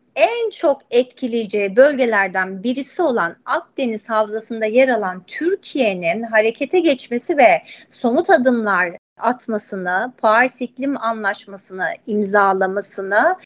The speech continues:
gerçekten önemsiyorum. Çünkü başlangıçta ciddi anlamda işte imzalanmadığı için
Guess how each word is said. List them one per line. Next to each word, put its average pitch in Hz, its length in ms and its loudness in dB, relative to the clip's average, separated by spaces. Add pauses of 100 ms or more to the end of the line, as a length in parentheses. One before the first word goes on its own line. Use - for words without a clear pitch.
(140)
gerçekten 233 840 2
önemsiyorum. 202 720 -4
Çünkü 247 260 -2
başlangıçta 247 680 0
ciddi 240 380 -10
anlamda 240 400 -4
işte 247 460 0
imzalanmadığı 226 880 2
için 269 400 -6